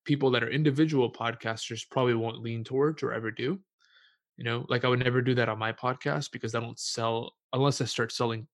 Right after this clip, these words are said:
coaching services and I decide to bring on somebody that's never been a digital nomad before that's interested in becoming a digital nomad. But that's just not what my show caters to. You know, my show caters to just bringing value to my audience.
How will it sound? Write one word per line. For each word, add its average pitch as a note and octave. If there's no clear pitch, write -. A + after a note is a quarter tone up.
coaching B2+
services C#3
and A2+
I A2
decide A#2+
to A#2
bring A#2
on A#2
somebody A2+
that's G#2+
never A2+
been A2+
a G#2+
digital A2
nomad A2
before A2+
that's G#2+
interested C#3
in D#3
becoming E3
a F3
digital F3+
nomad. G3+
But C3
that's B2+
just C3
not B2+
what A#2+
my A2+
show A2+
caters -
to. -
You -
know, A#2
my A#2
show B2
caters A#2
to A#2
just A2+
bringing A2
value G#2+
to G#2+
my G#2+
audience. -